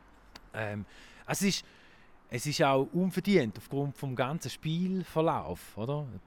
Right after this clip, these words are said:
Peter Zeidler hat vorher gesagt, die haben ja quasi schon ab der ersten Minute Zeitverzögerung gemacht, bei jedem Abstoß. Ähm, und es ist, es ist einfach, es ist richtig so, richtig Trickschissen.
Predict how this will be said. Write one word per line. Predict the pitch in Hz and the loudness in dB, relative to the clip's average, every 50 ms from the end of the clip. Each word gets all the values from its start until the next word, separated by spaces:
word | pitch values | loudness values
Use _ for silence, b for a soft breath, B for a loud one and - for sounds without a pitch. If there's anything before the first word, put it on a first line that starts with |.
| - 107 | -16 -6
Peter | - 123 117 123 120 123 - | -4 -2 -2 0 -2 -4 -2
Zeidler | - 131 110 120 123 - - 104 | 0 2 2 2 2 0 -4 -8
hat | 110 - | -6 -2
vorher | 127 120 117 107 | 0 0 0 0
gesagt, | - 127 123 147 156 143 - | 0 -2 -2 0 -2 -4 -4
die | 131 123 | -6 -4
haben | 120 | -4
ja | 120 120 | -6 -6
quasi | - - 113 113 120 113 - 120 - | -6 -4 -4 -4 -4 -4 -6 -8 -6
schon | - 120 113 113 117 | -4 -2 -2 -2 -4
ab | 107 113 - - | -4 -6 -4 -2
der | 131 120 | -2 0
ersten | 131 147 135 - 135 131 | 2 0 0 -2 -4 -4
Minute | 127 131 139 151 147 - - 117 - | -2 -2 -2 -2 -4 -8 -12 -16 -8
Zeitverzögerung | - 147 151 160 - - 147 - - 156 151 151 151 160 151 147 - | -6 -4 -4 -4 -6 -12 -12 -6 -2 -2 0 0 -2 -2 -4 -6 -6
gemacht, | - - - 123 101 - - - - 120 | -4 -4 -4 -4 -6 -8 -10 -10 -8 -6
bei | 120 | -4
jedem | 123 135 135 127 131 | -2 -2 -2 -2 -2
Abstoß. | 123 131 143 - - - 123 110 107 101 - - - B B B B B B B B B B B B B B - - | -4 -4 -6 -8 -8 -6 -4 -4 -4 -4 -6 -10 -14 B B B B B B B B B B B B B B -10 -4
Ähm, | 101 98 95 98 98 95 98 98 95 98 95 90 92 - - - - - - - - | -2 -2 0 0 0 -2 -2 -4 -4 -6 -6 -8 -10 -12 -16 -20 -20 -20 -20 -10 -8
und | 135 135 139 - - | -6 -6 -6 -6 -8
es | 120 - 135 | -8 -6 -4
ist, | 127 120 - - - - - - - | -4 -4 -4 -6 -8 -10 -12 -12 -12
es | 98 95 - | -12 -10 -10
ist | 120 - - | -10 -10 -8
einfach, | - 107 120 - 196 185 - - 123 135 | -8 -8 -6 -6 -6 -6 -6 -8 -12 -12
es | 123 - | -12 -12
ist | - - - - | -12 -12 -10 -10
richtig | 113 120 135 - - - - - | -8 -8 -8 -8 -8 -10 -10 -6
so, | - 147 127 | -4 -2 -2
richtig | 135 - - - - - - | -2 -4 -6 -10 -14 -12 -8
Trickschissen. | - 123 151 - - - - 135 - - - - - 85 | -6 -6 -6 -4 -6 -8 -6 -8 -8 -10 -12 -12 -12 -12